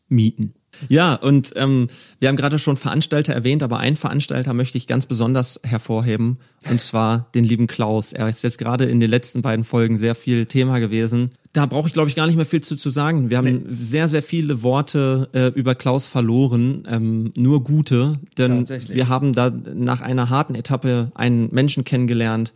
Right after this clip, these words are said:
Speaker 1: und wirklich kennengelernt, das darf man, glaub ich, wirklich
Speaker 2: Ja.
Speaker 1: sagen, ähm, der, ja, der einfach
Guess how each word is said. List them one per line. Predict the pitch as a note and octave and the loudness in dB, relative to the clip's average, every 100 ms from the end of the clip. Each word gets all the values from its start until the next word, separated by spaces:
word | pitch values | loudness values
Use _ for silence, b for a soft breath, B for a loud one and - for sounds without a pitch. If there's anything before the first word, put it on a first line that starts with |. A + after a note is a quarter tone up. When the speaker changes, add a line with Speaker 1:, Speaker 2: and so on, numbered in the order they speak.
| b b | b b
Speaker 1:
und | - B2 | 0 2
wirklich | D#3+ D#3 B2+ | 4 2 -2
kennengelernt, | - D3 D#3 A2+ G2+ A#2+ | 0 2 2 2 0 0
das | A#2 | -2
darf | A#2 A#2 | -2 -2
man, | A#2+ | -2
glaub | A2+ | -2
ich, | A2+ - | -4 -4
wirklich | A#2+ A#2+ | -4 -4
Speaker 2:
Ja. | D3 A#2+ | -2 -2
Speaker 1:
sagen, | C3 C3 D3 B B B B | 0 -2 -4 B B B B
ähm, | A#2+ A#2+ A#2 A2+ - | 0 2 4 2 -4
der, | A#2 B2 B2 A#2+ A2+ _ _ - - | -2 2 2 0 -4 _ _ -18 -4
ja, | B2+ A2+ G#2 C#3+ | -2 -2 -2 -6
der | A#2 | -2
einfach | C#3 C#3 - | -2 -2 -4